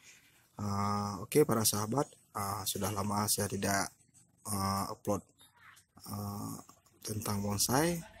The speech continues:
mengingat mungkin agak terlalu sibuk.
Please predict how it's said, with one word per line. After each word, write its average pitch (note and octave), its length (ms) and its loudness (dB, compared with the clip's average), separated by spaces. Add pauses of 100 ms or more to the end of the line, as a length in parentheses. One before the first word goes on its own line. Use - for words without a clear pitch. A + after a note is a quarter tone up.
(680)
mengingat G#2 640 0
mungkin A#2 640 8 (800)
agak G#2 320 4
terlalu G#2+ 480 2
sibuk. A2+ 400 6